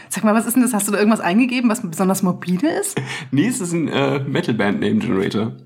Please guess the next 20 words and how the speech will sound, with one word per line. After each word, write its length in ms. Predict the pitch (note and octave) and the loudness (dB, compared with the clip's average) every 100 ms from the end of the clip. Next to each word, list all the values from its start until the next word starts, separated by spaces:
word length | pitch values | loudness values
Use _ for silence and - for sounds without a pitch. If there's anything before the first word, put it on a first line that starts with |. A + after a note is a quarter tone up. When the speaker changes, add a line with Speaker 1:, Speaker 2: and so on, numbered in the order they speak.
| - | -4
Speaker 1:
Aber 140 | A3 A3 | 0 0
was, 220 | B3+ - | -2 -2
was, 160 | D#4 D#4+ | -2 -2
was 160 | C4+ D4+ | -2 2
genau 220 | D4+ D#4+ | 4 4
davon, 220 | D4+ - F#3 | 4 2 2
Matze, 300 | F3+ F3+ B3+ | 2 2 0
ist 300 | B3+ B3+ - | 2 0 2
der 80 | A3 | 4
Moment 340 | G#3 G3 B3 | 4 4 4
deiner 200 | G#3 G3+ | 4 4
Woche? 200 | G3+ - | 4 4
Speaker 2:
<laughs> 0 | |
Ja, 120 | C4+ | 4
oder 100 | G#3 | 4
hier 180 | F#3+ G3+ | 4 2
finde 180 | G3 G#3 | 2 -2
ich 160 | - E3+ | 0 -4
auch 140 | - | -2
gut. 180 | - | -4